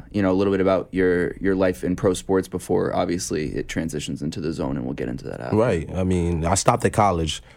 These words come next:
Speaker 2: but, um, I didn't get good at ba-, it was an interesting story. I didn't get good at basketball till, I said, like, the tenth or eleventh grade. Tenth grade, coming back to school is,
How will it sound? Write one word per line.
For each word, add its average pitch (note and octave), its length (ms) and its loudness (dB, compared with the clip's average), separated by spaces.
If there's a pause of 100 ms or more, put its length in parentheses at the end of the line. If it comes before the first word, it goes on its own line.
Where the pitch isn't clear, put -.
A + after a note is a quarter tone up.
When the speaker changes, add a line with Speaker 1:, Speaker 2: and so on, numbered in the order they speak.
(120)
Speaker 2:
but, F2+ 340 4 (460)
um, F#2+ 1000 2 (1600)
I B2 60 8
didn't E3+ 200 4
get B2+ 180 2
good A#2+ 180 6
at G2+ 140 2
ba-, G2 200 4
it G#2 100 6
was G2 120 0
an - 60 -2
interesting A2+ 360 2
story. F2+ 280 2
I F#2 80 4
didn't A#2 140 2
get G#2+ 100 4
good G2 160 2
at F2 140 4
basketball F2 540 2
till, E2+ 640 0 (480)
I - 40 -10
said, G2+ 180 4
like, E2+ 160 0
the F2+ 100 -2
tenth F#2 280 2
or - 20 6
eleventh E2+ 360 2
grade. F2 240 2
Tenth G2 220 2
grade, F2+ 360 4
coming F2+ 240 2
back F#2+ 280 -2
to F#2+ 120 2
school F#2+ 680 2
is, E2+ 420 2